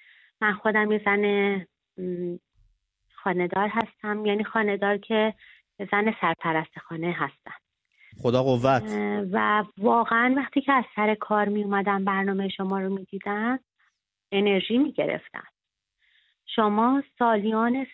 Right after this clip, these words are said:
Speaker 1: سال، من از زمانی که بچم به دنیا اومد، بچه من با شما بزرگ شد، یعنی ما با شما خاطره داریم. لطف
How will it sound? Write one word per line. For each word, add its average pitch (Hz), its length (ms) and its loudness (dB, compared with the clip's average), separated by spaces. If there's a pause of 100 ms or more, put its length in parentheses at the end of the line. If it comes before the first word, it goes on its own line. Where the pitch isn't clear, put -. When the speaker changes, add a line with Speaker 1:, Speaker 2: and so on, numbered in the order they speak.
Speaker 1:
سال، 240 240 2
من 226 240 0
از 220 180 -2
زمانی 202 380 -2
که 208 200 -8
بچم 214 440 -4
به 208 120 -2
دنیا 185 440 -4
اومد، 180 340 -4
بچه 180 300 -6
من 208 200 -2
با 190 100 -4
شما 185 280 -4 (100)
بزرگ 190 420 0 (160)
شد، - 140 -12 (540)
یعنی 185 140 -4
ما 214 140 2
با 220 140 0 (100)
شما 202 200 0
خاطره 180 600 0
داریم. - 300 -6 (640)
لطف 262 380 2